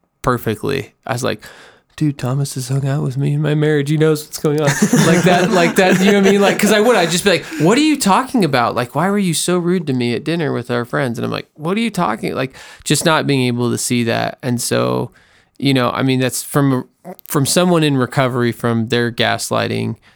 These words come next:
That's beautiful, the way that you kinda talk about that process and identifying it.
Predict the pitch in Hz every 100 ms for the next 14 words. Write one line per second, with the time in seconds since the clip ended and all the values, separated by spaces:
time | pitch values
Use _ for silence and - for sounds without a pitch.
0 | _ 123 - - 127 120 117 113 113 110
1 | 110 110 107 - _ _ _ _ - 120
2 | - 113 110 117 113 - 110 110 113 110
3 | 110 - _ - 113 107 - - - 57
4 | 57 58 117 - 52 50 123 -